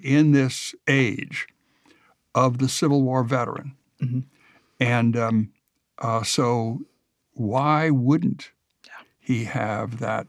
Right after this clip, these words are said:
Speaker 1: uh, that, uh, almost dislike of mo-, modernity
Speaker 2: Yeah.
Speaker 1: and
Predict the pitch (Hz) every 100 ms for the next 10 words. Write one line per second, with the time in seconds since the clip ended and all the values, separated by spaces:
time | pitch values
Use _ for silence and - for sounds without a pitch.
0 | - 113 107 107 107 120 110 - - _
1 | _ _ _ _ _ - 120 107 104 101
2 | 95 - _ _ _ - - - 170 165
3 | 156 139 135 - - - 196 202 - 151
4 | 127 123 - - 110 110 107 - - 120
5 | 117 120 113 101 101 - - - 107 -
6 | - - _ - 127 131